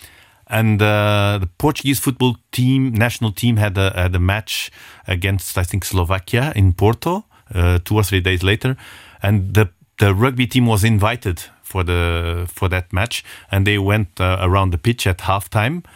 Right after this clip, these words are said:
And at the end of the match, uh, Ronaldo and, uh, and Thomas, which Thomas Appleton, which was, which was the, uh, uh, rugby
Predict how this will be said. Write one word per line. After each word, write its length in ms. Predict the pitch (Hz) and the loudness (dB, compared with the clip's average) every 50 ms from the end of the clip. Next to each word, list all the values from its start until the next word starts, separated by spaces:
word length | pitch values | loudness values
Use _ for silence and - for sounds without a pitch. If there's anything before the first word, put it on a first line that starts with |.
| - - - - - - | -20 -20 -20 -20 -8 -4
And 100 | 92 95 | 0 0
at 140 | 107 107 - | 0 0 0
the 100 | 110 110 | 0 2
end 140 | 120 123 | 2 2
of 80 | 120 107 | 0 0
the 80 | 110 107 | 2 2
match, 340 | 104 110 123 131 - - | 2 2 0 -2 -2 0
uh, 40 | 107 | 0
Ronaldo 680 | 95 92 92 98 98 104 107 117 123 117 120 120 117 - | 2 4 4 4 4 2 2 2 2 0 0 0 0 2
and, 240 | 98 95 92 92 92 | 2 2 2 2 2
uh, 200 | 90 87 87 90 | 2 0 0 0
and 220 | 98 95 92 85 | 2 2 2 4
Thomas, 580 | - 95 90 92 95 113 139 - - - - - | 4 2 4 4 2 2 0 -4 -8 -10 -6 -2
which 340 | - 90 85 - - - - | -2 -2 -2 -4 -10 -12 -8
Thomas 320 | - - 101 92 90 85 | -4 0 2 2 2 2
Appleton, 520 | - 98 98 - 123 120 - 117 113 107 95 | 0 -2 0 0 -2 -2 0 0 0 2 2
which 220 | 90 87 - - | 0 0 0 -2
was, 200 | 87 82 76 - | -2 -2 -2 -2
which 340 | 95 90 87 80 73 - - | -4 -4 -4 -4 -6 -6 -4
was 260 | 82 82 82 76 78 | -2 -2 -2 -2 -2
the, 340 | 80 80 78 78 78 78 78 | 0 0 0 0 0 0 0
uh, 40 | 78 | 0
uh, 640 | 78 78 76 78 82 87 92 85 82 78 73 78 | 0 -2 -2 -2 -4 -4 -4 -4 -2 -2 -2 -2
rugby 460 | 78 80 82 82 78 76 82 78 76 | 0 0 0 0 0 0 -2 -2 -2